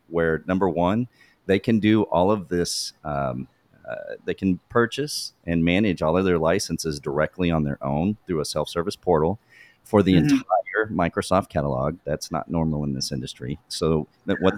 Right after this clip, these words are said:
Speaker 1: that means is the director or the manager can just go, "I need an Office right now. I didn't order it two weeks ago when I
Speaker 2: Yes.
Speaker 1: hired this person. Now I can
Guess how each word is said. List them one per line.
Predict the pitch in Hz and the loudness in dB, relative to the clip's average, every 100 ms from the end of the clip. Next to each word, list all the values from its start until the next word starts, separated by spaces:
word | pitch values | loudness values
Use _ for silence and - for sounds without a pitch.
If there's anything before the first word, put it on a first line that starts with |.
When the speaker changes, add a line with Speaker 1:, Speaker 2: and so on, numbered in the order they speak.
| 85 | 2
Speaker 1:
that | 82 | 2
means | 101 104 78 | 2 2 0
is | 78 76 - | -2 -2 -4
the | 85 | -8
director | 78 90 98 - 87 80 | -2 0 0 0 0 0
or | |
the | 78 | 0
manager | 78 82 107 78 78 | 0 0 0 -2 -4
can | - 87 | -4 -4
just | 85 - | -4 -2
go, | 82 80 - | 0 0 0
"I | 82 | -2
need | 101 104 82 - | 0 -2 -4 -6
an | 80 | -2
Office | 85 101 78 - | -2 -2 -4 -4
right | 82 | -4
now. | 82 87 67 | -2 -2 -2
I | 69 - _ | -4 -8 _
didn't | 90 87 | -4 0
order | 82 87 87 | 0 2 0
it | - | -2
two | 92 | -4
weeks | 87 - | -4 -6
ago | 82 85 82 - _ _ - | -4 0 0 -2 _ _ -6
when | 85 | 0
I | |
Speaker 2:
Yes. | 165 | 0
Speaker 1:
hired | 113 117 - - | 2 0 0 -6
this | - | -8
person. | - 110 - 107 107 _ _ _ - | -2 -2 -2 -4 -6 _ _ _ -4
Now | 87 113 | 2 4
I | 127 | 4
can | 113 107 90 | 2 0 0